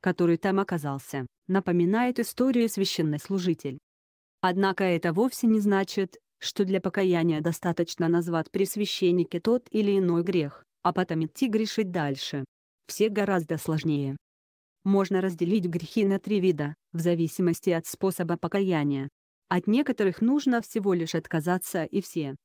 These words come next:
покаяние совершилось. Речь идет прежде всего о заблуждениях. "Я считал, что дважды два пять,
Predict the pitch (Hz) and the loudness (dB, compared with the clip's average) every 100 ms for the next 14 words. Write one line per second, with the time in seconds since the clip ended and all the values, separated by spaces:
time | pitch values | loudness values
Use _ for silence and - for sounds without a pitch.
0 | _ 196 196 190 175 165 165 165 160 165 | _ -4 0 2 4 2 0 0 -2 -2
1 | - 156 139 135 - _ _ _ _ 185 | -2 -4 -4 -6 -10 _ _ _ _ 2
2 | 233 - 196 190 - 175 151 147 156 - | 2 2 0 0 -2 -2 -2 -2 -6 -4
3 | 202 196 185 185 175 190 160 156 147 143 | 0 0 2 0 0 -2 0 -2 -2 -2
4 | 143 - _ - 185 185 - 180 226 247 | -6 -14 _ -4 0 2 0 -2 0 0
5 | 269 - - - - 170 180 180 160 170 | -2 -6 -14 -6 -2 0 0 0 0 -2
6 | 180 180 175 151 147 | 0 0 0 -2 -4